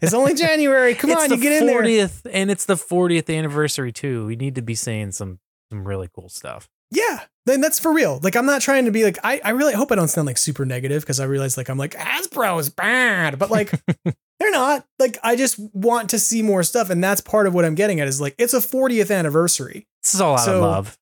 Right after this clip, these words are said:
Speaker 2: It's all out of passion is what it
Speaker 1: Yeah.
Speaker 2: is. We wanna see more stuff. We want more stuff. We're, we've, we've been dying for it for thirty years, and now is the time where it's, it seems so possible, and so some stuff has been done, and we've seen it can be done, so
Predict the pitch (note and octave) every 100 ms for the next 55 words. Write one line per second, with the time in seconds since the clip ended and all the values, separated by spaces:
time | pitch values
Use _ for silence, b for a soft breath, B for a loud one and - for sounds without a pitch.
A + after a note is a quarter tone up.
0 | - E3 C3 A#2 A2 G#2+ G2 - A#2 G2+
1 | - G2 G#2 F#2+ - G#2 F#2+ F#2 C#3 F#3+
2 | F#2+ G2 - _ _ E3 F3+ D3+ C3 -
3 | B2 A2+ G#2 - G2+ D3+ C#3 B2 G#2+ G#2
4 | - G2 F#2+ B2+ A#2+ - _ _ D3 C#3
5 | _ _ _ - F#3+ E3 D3 D3+ E3+ D3+
6 | - E3 E3 D#3 C#3+ D#3+ D#3 D3 D#3 D3
7 | C3 B2 B2 C3 C3 A#2+ B2 C3 C3 B2+
8 | A#2 A2 G#2+ - A2 C3+ - - B2+ B2
9 | - - C#3 C3 A#2 A#2 A#2+ C3 A#2 G2+
10 | G2 G2+ G#2 G2 - - - B2 - C#3
11 | C3+ E3+ D#3 F3 F3+ C3+ B2 A2+ A2 A#2
12 | A#2+ - D3 F#3+ - A#3+ B3 C#3+ G2+ G2
13 | F#2 G2+ G2+ G#2 G2